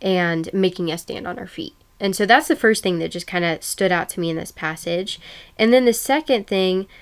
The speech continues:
was that he's sending him to a rebellious pagan nation, <laughs> is what he says, okay? And this is the Israelites. Now, this is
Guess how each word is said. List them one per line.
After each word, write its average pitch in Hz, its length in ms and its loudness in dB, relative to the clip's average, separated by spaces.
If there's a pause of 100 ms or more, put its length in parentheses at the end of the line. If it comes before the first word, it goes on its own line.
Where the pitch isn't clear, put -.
(140)
was 208 260 4
that 196 260 4 (120)
he's 208 200 -2
sending 254 380 2
him 220 220 2
to 208 180 0
a 190 100 4
rebellious 196 920 2 (140)
pagan 220 640 4
nation, 185 440 0
<laughs> - 40 -8
is 202 240 -4
what 190 180 2
he 190 160 -4
says, 170 400 0
okay? 190 340 2 (300)
And 208 160 6
this 220 140 4
is 226 140 -2
the 220 140 4
Israelites. - 600 -2 (520)
Now, 226 140 8
this 269 220 6
is 240 260 0